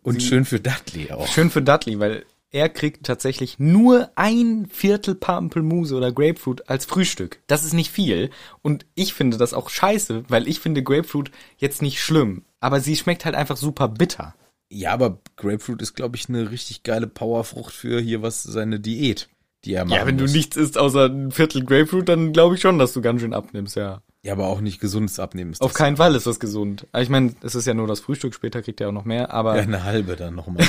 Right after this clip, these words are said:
Speaker 2: <laughs> Nee, nee, er kriegt dann noch ein
Speaker 1: Kriegst du
Speaker 2: anderes.
Speaker 1: meinen ganzen Tag verteilt die Ganze.
Speaker 2: <laughs> Die ganze Grapefruit. Ähm, ja, also sie haben den Dudley auf eine Diät gesetzt.
Speaker 1: Weil er ultra dick ist. Und das ist, äh, der Punkt, der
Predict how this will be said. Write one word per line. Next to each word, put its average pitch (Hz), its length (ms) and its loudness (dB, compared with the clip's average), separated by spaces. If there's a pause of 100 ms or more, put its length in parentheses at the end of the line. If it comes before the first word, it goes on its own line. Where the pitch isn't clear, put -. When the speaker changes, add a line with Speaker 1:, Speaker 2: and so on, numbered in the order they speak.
(140)
Speaker 2:
<laughs> 131 200 -2
Nee, 156 160 4
nee, 156 320 2
er 139 100 0
kriegt 139 260 0
dann 117 120 4
noch 113 80 -2
ein 117 80 -4
Speaker 1:
Kriegst 131 160 0
du 131 40 0
Speaker 2:
anderes. 127 40 2
Speaker 1:
meinen 123 120 6
ganzen 127 260 2
Tag 135 140 4
verteilt 127 380 2
die 123 60 2
Ganze. 131 440 6
Speaker 2:
<laughs> - 20 -8
Die - 100 -6
ganze 131 280 -4
Grapefruit. 120 380 -8 (720)
Ähm, 120 400 2 (320)
ja, 123 240 0
also 139 460 2 (140)
sie 127 220 -4
haben 165 240 4
den 135 160 -4
Dudley 151 480 -4
auf - 420 -8 (140)
eine 104 220 -6
Diät 113 400 -6
gesetzt. - 480 -10 (120)
Speaker 1:
Weil 104 140 -10
er 135 140 -4
ultra 185 340 0
dick 165 340 -4
ist. - 400 -6
Und 113 160 -4
das 151 220 2
ist, - 220 -6
äh, 131 500 0 (300)
der 113 120 -2
Punkt, 139 360 -4
der 113 400 0